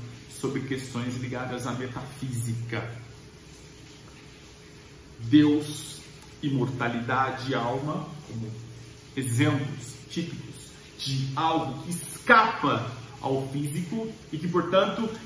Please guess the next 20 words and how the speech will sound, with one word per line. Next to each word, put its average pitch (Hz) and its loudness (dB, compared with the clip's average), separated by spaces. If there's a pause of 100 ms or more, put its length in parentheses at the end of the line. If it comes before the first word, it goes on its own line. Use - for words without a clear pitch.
eu 165 8
não 180 4
sou - 2
capaz 156 0
de 143 0
colocar 156 4
aqui 147 0
na 147 2
tua 165 0
frente 156 0 (260)
para 147 0
fazer 139 0
esse 135 -2
experimento 127 -2
que - -6
eu 139 2
fiz 139 -4
com - -6
a 135 -4
garrafa. - -4